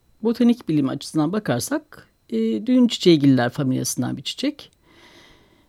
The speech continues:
E, Mayıs, Haziran aylar-, aylarında pembe veya kırmızı renkli çiçekler açıyor. Yarım metre boyunda çok yıllık otsu bir bitki.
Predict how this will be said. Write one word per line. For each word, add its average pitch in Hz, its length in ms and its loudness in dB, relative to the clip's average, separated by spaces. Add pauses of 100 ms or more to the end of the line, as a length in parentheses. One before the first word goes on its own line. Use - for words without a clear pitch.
(140)
E, 220 460 2
Mayıs, 233 600 0
Haziran 214 360 2
aylar-, 131 360 0 (200)
aylarında 147 680 2 (200)
pembe 208 520 8
veya 165 220 2
kırmızı 175 420 2
renkli 135 200 2
çiçekler - 380 -6
açıyor. 226 520 0 (200)
Yarım 190 220 6
metre - 340 2
boyunda 120 440 -2
çok - 280 0
yıllık 151 240 2
otsu 165 400 -2 (160)
bir 120 160 -2
bitki. - 340 -4